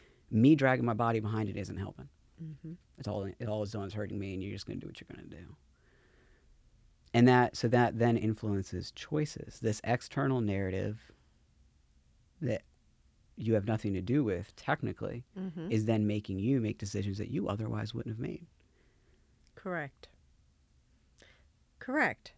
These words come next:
Speaker 1: And only after your internal narrative shifts to say, "I deserve better, and I can't, as much as I'm a powerful person, I'm not powerful enough, full enough to affect this." So it's like a cascading effect of
Speaker 2: Mm-hmm.
Speaker 1: narratives and choices.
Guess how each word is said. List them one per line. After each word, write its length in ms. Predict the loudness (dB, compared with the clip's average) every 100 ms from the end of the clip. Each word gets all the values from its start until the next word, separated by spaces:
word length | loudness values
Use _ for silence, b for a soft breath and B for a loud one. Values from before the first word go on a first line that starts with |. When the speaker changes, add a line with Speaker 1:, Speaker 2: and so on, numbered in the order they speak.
| _
Speaker 1:
And 120 | 4 6
only 320 | 8 8 6
after 280 | 2 -2 -2
your 220 | 0 0
internal 500 | 0 -2 0 2 4
narrative 360 | 4 2 0 -4
shifts 480 | -4 -4 -4 -14 -16 _ _
to 80 | -6
say, 460 | -2 -2 -2 -6 -10 _
"I 180 | -6 -6
deserve 480 | -4 -4 -2 -4 -4
better, 440 | -4 -2 -2 -4
and 440 | -4 -4 -2 -2 -6 -6
I 100 | -6
can't, 360 | -4 -4 -4 -10 _ _ _ _
as 140 | -4 0
much 240 | -2 -2
as 100 | -2
I'm 140 | -2
a 40 | -2
powerful 320 | -4 -4 -4
person, 320 | -4 -4 -4
I'm 100 | -4
not 160 | -4 -4
powerful 240 | -6 -4
enough, 220 | -6 -8 -12 -20
full 240 | -6 -2
enough 220 | -2 -4
to 240 | -6 -6 -8 b b b b b _ _
affect 380 | -12 -8 -8 -6
this." 500 | -6 -6 -8 -18 -20 _ _ _ _ _ _ _
So 160 | 0 2
it's 120 | 4
like 100 | 2
a 60 | -2
cascading 800 | -2 -2 -2 -6 -2 0 0 -2
effect 640 | -6 -6 -2 -2 -4 -10 -10 -8
of 140 | -4 -2
Speaker 2:
Mm-hmm. 100 | 0
Speaker 1:
narratives 520 | 2 2 2 0 -2
and 120 | -8
choices. 640 | -6 -6 -6 -10 -14 -16